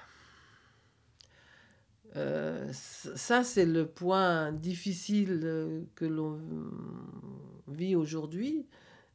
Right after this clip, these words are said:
C'est-à-dire, de toute façon, on n'échappera pas à la complexité. On est parti, euh, d'une, euh, je dirais, d'un organisme monocellulaire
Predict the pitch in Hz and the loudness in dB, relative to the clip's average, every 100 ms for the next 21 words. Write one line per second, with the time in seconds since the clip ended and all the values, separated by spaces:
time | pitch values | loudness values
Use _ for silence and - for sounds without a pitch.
0 | _ - - 180 190 180 185 175 208 214 | _ -14 -8 2 4 6 4 4 2 0
1 | 180 190 180 - 262 233 185 170 175 - | 0 2 2 2 2 4 2 2 -2 0
2 | 175 208 190 170 170 160 160 - 165 - | 0 2 2 2 -2 -4 -8 -8 -10 -8
3 | - - _ _ _ _ _ _ _ _ | -10 -12 _ _ _ _ _ _ _ _
4 | _ 170 170 170 160 170 165 - - - | _ 0 2 2 2 2 2 0 -10 -2
5 | 214 214 190 156 156 160 156 160 - - | 0 2 4 4 2 2 0 -4 -12 -20
6 | - - 170 175 165 160 160 156 156 151 | -20 -6 0 2 2 2 -2 -2 -6 -8
7 | 160 165 _ - _ _ _ - - - | -10 -12 _ -20 _ _ _ -18 -16 -16
8 | 175 - - - 175 175 175 175 175 180 | -18 -18 -12 -2 2 6 6 4 2 2
9 | 175 180 175 - 160 165 175 190 185 - | 2 2 0 0 2 4 4 4 2 0
10 | 170 170 165 165 190 247 - | 0 2 2 2 0 -4 -12